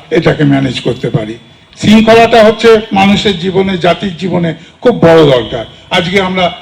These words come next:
স্বাধীনতা দিবসে, প-, প্রজাতন্ত্র দিবসে দিল্লির প্যারেড দেখি, কত হাজার লোক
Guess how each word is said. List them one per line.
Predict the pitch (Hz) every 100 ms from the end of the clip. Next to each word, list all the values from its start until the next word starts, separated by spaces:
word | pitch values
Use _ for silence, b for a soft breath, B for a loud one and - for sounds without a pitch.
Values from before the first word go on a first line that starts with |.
| -
স্বাধীনতা | - 180 180 180 185
দিবসে, | 170 180 180 - 180 - - _ _ - 202
প-, | 190 180
প্রজাতন্ত্র | 196 185 180 185 175 185
দিবসে | 180 175 175 180 165 165
দিল্লির | 185 175 170
প্যারেড | - 170 185 156
দেখি, | 160 160 147 - B B
কত | 196 202 208
হাজার | 190 156 175 190 180
লোক | 175 170